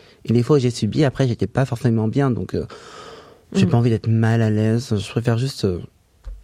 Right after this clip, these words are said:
Speaker 1: en discuter. Si on n'est pas d'accord, ben, ciao. <laughs> Et puis voilà, quoi. Mais le dialogue, c'est très important, vraiment, j'insiste dessus.
Speaker 2: Mm, non, c'est clair. Puis on est là pour du plaisir. Donc, euh, si au final, euh, t'es pas,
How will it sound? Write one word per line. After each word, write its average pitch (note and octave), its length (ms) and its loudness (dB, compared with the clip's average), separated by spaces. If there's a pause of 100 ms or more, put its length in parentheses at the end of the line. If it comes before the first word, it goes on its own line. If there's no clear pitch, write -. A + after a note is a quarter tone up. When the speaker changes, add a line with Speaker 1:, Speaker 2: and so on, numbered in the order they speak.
(280)
Speaker 1:
en B2 100 2
discuter. B2 520 0
Si - 100 -2
on - 20 4
n'est A2 100 2
pas G2 120 0
d'accord, F#2+ 260 0
ben, G2+ 200 -2 (580)
ciao. F3 500 2
<laughs> C4+ 40 -8
Et C#3+ 80 4
puis - 160 0
voilà, B2 320 4
quoi. - 240 -4 (600)
Mais A#2+ 80 2
le A#2+ 80 2
dialogue, A#2 280 2
c'est - 80 -8
très - 240 -2
important, - 320 -4
vraiment, F2 300 -2
j'insiste G2 380 -2
dessus. - 200 -6 (140)
Speaker 2:
Mm, G3 140 -2 (200)
non, F3+ 80 0
c'est - 160 -6
clair. F3 240 -4
Puis - 100 -4
on E3 80 2
est E3 60 2
là E3 120 -2
pour F3+ 120 -2
du F3 120 2
plaisir. F3+ 480 0
Donc, D#3 200 0
euh, D#3 120 2
si F3+ 240 -2
au F3 80 0
final, F3 360 0
euh, C#3+ 340 0
t'es D3+ 120 -4
pas, C#3 480 0